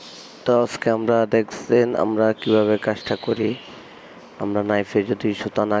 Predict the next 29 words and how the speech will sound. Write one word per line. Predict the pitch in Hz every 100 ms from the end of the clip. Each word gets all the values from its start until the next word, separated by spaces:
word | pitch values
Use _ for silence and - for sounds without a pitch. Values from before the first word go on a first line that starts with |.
| 101
কাটে, | 104 98 92 - 98 98
নিচের | 107 - 110 107 - - - - 110
লোয়ার | 110 107
নাইফে | 104 101 107 110
যদি | 101 101
সুতা | 101 107 104
না | 104
কাটে, | 104 101
তো | - 104
আমরা | 104 98 -
কি, | 110 101 -
কিভাবে | - 107 104 107 -
ঠিক | 95 -
করি | 113 104 139 - - - - - - -
দেখেন। | 101 110 107 101
এই | 104
যে | 113 117 123 - - - - - - - - - - -
কত | - 120 113 -
সুন্দরভাবে | 110 107 110 110 107
সূক্ষ্মভাবে | - 110 - 113 107 113 -
ঠিক | 110
করতে | 113 - 113
হয়, | 107 101
কারণ | 117 104 101
যেটা | 110 110
এটা | 101 110 107
হোল | 101 107 107
মেশিন, | 104 - 110 127 - - - - - - - - - - -
এটা | -